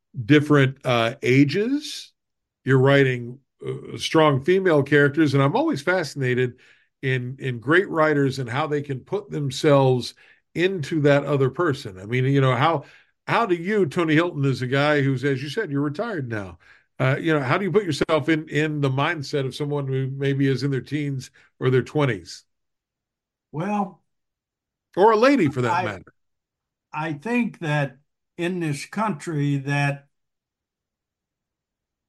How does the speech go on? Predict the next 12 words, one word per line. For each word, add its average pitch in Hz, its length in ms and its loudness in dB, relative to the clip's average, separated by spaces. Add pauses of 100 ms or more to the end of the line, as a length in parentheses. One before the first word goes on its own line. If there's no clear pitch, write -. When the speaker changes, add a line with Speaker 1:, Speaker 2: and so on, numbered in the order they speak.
(840)
Speaker 2:
we 143 280 -2
have 202 300 -4
a 160 100 -6
common 185 800 -4
thread, 156 760 -2 (280)
and 135 240 -8
that 202 260 -2
is 180 440 -4 (440)
rooting 175 560 0
for 175 240 -6
the 156 240 -2
underdog. 127 760 -2